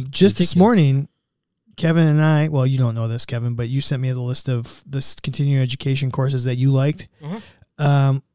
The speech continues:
Speaker 1: we haven't officially announced it, but Human Kinetics. Human
Speaker 2: Human
Speaker 1: Kinetics
Speaker 2: Kinetics.
Speaker 1: has agreed to offer our Candid Athletic Training members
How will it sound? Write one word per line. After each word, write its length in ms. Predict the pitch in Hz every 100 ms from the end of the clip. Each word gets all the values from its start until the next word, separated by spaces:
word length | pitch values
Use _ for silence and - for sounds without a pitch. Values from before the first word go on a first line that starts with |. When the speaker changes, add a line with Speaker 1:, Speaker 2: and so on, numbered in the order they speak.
| -
Speaker 1:
we 160 | 190 285
haven't 160 | 269
officially 400 | 160 - 165 143
announced 340 | 131 151 156 131
it, 40 |
but 120 | 135
Human 320 | 135 190 185
Kinetics. 600 | 175 147 139 110 - - - _ _ _ _ _ _ _ _ _
Human 420 | _ 107 202 - 170
Speaker 2:
Human 0 |
Speaker 1:
Kinetics 800 | 185 165 143 104 - - - -
Speaker 2:
Kinetics. 100 | -
Speaker 1:
has 140 | 156
agreed 580 | 156 139 190 156 131 139 - _ _ _ _ _ _ _
to 140 | - 170
offer 340 | 165 170 175
our 180 | 147 156
Candid 400 | - 165 165 190
Athletic 340 | 185 175 175 165
Training 360 | - 165 160
members 640 | 147 143 127 123 123 -